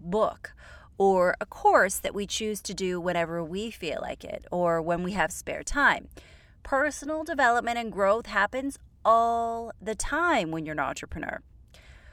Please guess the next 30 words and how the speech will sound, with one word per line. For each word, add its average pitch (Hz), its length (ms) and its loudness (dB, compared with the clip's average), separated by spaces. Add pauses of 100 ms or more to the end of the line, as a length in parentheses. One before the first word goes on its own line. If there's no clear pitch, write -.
(140)
We're 214 140 2
on 247 260 6
a 240 100 0
bit 339 220 -2
of 370 140 -4
an 339 100 -4
accelerated 208 1300 -2
path 196 580 6
of 190 140 -4
growth 285 440 2
because 226 440 -4 (260)
the 226 100 0
lessons 226 520 2
that 185 180 0
we're 185 360 0
faced 294 460 -4
with, 330 380 -2 (280)
they're 196 240 0
urgent. 208 580 0 (420)
They're 202 160 -4
critical 320 540 -2
to - 160 -4
our 185 120 2
business, 175 340 -8
so 226 200 -4
facing 254 480 -6
them 170 240 0
is 196 180 -4
not 196 240 -2
an 185 140 -4